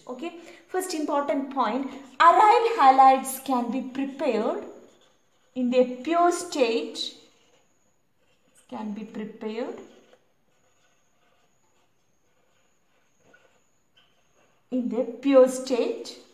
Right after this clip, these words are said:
with the help of diazonium salt as intermediate. Okay, the pure state. Okay, in the case of aryl fluorides and, uh, aryl iodides,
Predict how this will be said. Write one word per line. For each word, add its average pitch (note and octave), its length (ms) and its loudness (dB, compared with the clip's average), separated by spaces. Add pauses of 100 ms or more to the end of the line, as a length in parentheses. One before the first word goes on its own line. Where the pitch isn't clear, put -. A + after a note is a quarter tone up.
(1120)
with A#3 200 -6
the B3 60 -2
help A#3 380 -6
of - 200 -2 (1300)
diazonium G#3 640 0
salt F#3 340 -8
as - 280 -6
intermediate. F#3+ 840 -6 (100)
Okay, C#4 240 -14 (260)
the G3+ 140 -12
pure A#3+ 340 -2
state. - 400 -12 (680)
Okay, D#4+ 280 -18 (180)
in A4+ 100 -6
the A#4+ 160 6
case A#4 280 4
of - 200 -8
aryl E4+ 380 8
fluorides E4 580 4
and, D4+ 180 2 (120)
uh, A#3+ 440 2 (100)
aryl C#4+ 360 6
iodides, - 720 2